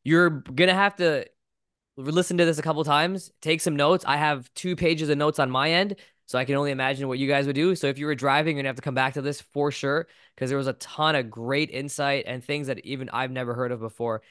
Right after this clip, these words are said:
And I mean, I haven't been doing this for thirty-two years, but I've been doing this for seventeen. So, uh, it's definitely, uh, a-, an episode that I think our listeners will appreciate and will be able to grow. And like I say, my promise to every episode is that you get tangible things to take back to your gym.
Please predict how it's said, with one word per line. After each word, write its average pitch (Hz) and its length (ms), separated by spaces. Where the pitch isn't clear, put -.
And 113 140
I 123 60
mean, 131 120
I 147 80
haven't 147 120
been 143 80
doing 143 120
this 123 80
for 123 80
thirty-two 131 360
years, 135 280
but 117 120
I've 117 80
been 120 80
doing 127 100
this 113 60
for 113 80
seventeen. 117 540
So, 110 300
uh, 113 320
it's 123 220
definitely, 135 720
uh, 110 320
a-, 101 180
an 120 100
episode 127 420
that 117 120
I 113 100
think 117 280
our 110 140
listeners 117 460
will 110 480
appreciate 151 600
and 113 300
will 107 420
be 139 140
able 151 140
to 151 100
grow. 147 320
And 127 100
like 135 140
I 151 80
say, 147 320
my 127 140
promise 165 360
to - 160
every 156 260
episode 165 400
is 123 100
that 123 100
you 127 120
get 127 180
tangible 165 420
things 147 240
to 127 40
take 127 200
back 123 200
to - 40
your 120 80
gym. 104 260